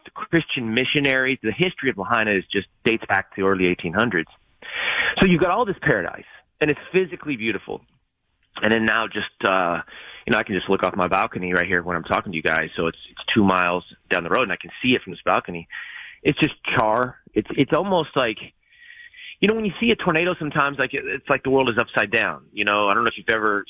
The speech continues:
seen that or been in those locations, but you're like, "Oh, why is that car over there? And this doesn't make sense." This more looks like, I guess, a war zone is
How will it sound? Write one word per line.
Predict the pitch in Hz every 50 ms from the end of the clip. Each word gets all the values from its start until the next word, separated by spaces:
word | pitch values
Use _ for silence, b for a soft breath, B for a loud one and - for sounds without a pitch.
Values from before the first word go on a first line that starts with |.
| - -
seen | 123 120 113
that | 107 107 104 104 98 - _ _ -
or | 117 101
been | 90 - 110 104
in | 107
those | 104 101 95 -
locations, | 98 - - 131 123 113 - - 107 95
but | - 101 - - - -
you're | - 101
like, | 92 90 90 -
"Oh, | 113 113
why | 110 113 127 139
is | 127 107
that | 123 113 -
car | - - 113 104
over | 95 95 92 95
there? | 123 143 147 139 135 131
And | 113 107
this | 107 101
doesn't | - 113 101 107 104
make | 101 95 - - -
sense." | 147 135 135 - - B B B B B B B B B B -
This | 117 151 185 196 - -
more | 165 143 143 135 127 123
looks | 117 117 - - - -
like, | 110 101 98 92 87 87 - - - _ _ _ _ _ _ _ _ _ _ _ _ _ _ _ -
I | -
guess, | 127 117 165 190 -
a | 180 143
war | 113 101 98 104 110 117 120 113
zone | 127 131 139 143 147 143 135 -
is | - 127